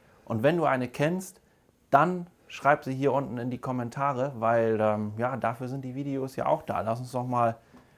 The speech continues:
ja, ich will nicht sagen diskutieren, also achte auf deine Wortwahl. Na, man kann ja auch immer freundlich sein dabei, auch wenn ich mich in dem Fall mal nicht auskenne.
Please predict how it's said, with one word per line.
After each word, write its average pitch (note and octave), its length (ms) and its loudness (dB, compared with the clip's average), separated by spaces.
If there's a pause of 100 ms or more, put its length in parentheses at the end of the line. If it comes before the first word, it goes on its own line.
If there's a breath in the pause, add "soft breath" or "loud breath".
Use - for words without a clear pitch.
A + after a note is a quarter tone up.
(140 soft breath)
ja, G#2 180 4
ich G#2+ 100 2
will C3+ 100 4
nicht C#3 140 0
sagen A#2+ 260 2
diskutieren, C3+ 580 0
also A2+ 240 2
achte A#2+ 280 0
auf A#2 120 -2
deine G#2+ 300 -2
Wortwahl. D#3 560 6 (440 soft breath)
Na, B2 140 4
man A2+ 140 2
kann B2 160 -4
ja A#2 80 0
auch A2 120 -4
immer A2 220 -2
freundlich A#2 400 -2
sein B2 220 0
dabei, B2 360 2
auch A2+ 200 0
wenn G#2+ 160 -2
ich - 280 -10
mich A#2 200 -6
in G#2+ 180 -4
dem D#3 240 6
Fall D3 300 4
mal A#2 180 0
nicht A2 220 -2
auskenne. E3 500 2